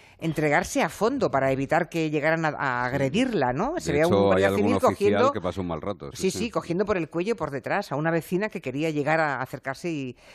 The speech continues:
Speaker 1: bueno, ese ambiente, ese ambiente, supongo que se, también se habrá producido otras veces y, y a lo mejor también ha contribuido en, en su decisión de declarar, no lo sé.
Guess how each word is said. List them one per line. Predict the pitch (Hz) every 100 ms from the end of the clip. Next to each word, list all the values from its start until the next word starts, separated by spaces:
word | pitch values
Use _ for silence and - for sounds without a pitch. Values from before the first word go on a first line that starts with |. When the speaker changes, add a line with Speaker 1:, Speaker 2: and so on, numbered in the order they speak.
| - -
Speaker 1:
bueno, | 165 -
ese | 175 - 233
ambiente, | 214 185 202 196 175 185 170 156 143 - - - - _ _
ese | - - 180
ambiente, | 175 180 180 180 175 - - 101 90
supongo | 135 147 175
que | 165
se, | 165
también | 135 131 147
se | 147 127
habrá | 127
producido | 123 123 117 135 123
otras | 120 117 127
veces | 131 - 156 180 - - - - -
y, | 135 131 127 123
y | 127 120 117 117
a | -
lo | 123
mejor | 113 - 156
también | 160 143 143 160 151 -
ha | 123 123
contribuido | - 147 143 143 143 127 135 170 170 127
en, | 123 120 113 107 - -
en | 117 113
su | - 135
decisión | 120 131 - 151
de | 156
declarar, | 139 123 123 175 131
no | 135
lo | 139
sé. | - 185